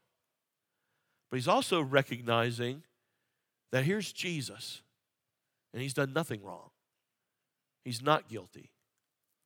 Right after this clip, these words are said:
You know, he, he has this, "What's going to happen when I die?"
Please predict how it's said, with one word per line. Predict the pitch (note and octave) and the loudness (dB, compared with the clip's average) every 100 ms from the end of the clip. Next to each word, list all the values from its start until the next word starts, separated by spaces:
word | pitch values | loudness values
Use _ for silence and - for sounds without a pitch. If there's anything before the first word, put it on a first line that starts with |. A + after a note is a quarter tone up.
| _ _ _ _ _ _ _ _ _ _ - | _ _ _ _ _ _ _ _ _ _ -2
You | C3 | 2
know, | C3+ | 4
he, | D#3+ | 2
he | D3+ D#3 D3 | 2 2 4
has | E3+ F#3+ D3 | 6 6 6
this, | D#3 D3 - - _ _ _ _ _ _ _ _ _ _ _ _ _ _ _ - | 2 2 -2 -8 _ _ _ _ _ _ _ _ _ _ _ _ _ _ _ -10
"What's | B2+ G3 - | -4 -4 -4
going | F#3 F#3+ D3+ | -6 -4 -2
to | A#2 | -2
happen | B2 C#3 G#2 G2+ _ _ _ _ _ _ _ _ _ _ _ _ _ - | 0 -2 -4 -16 _ _ _ _ _ _ _ _ _ _ _ _ _ -8
when | B2+ | -2
I | C3+ C#3 | 2 2
die?" | A#2 F#2+ F2+ C3+ | 0 -4 -8 -16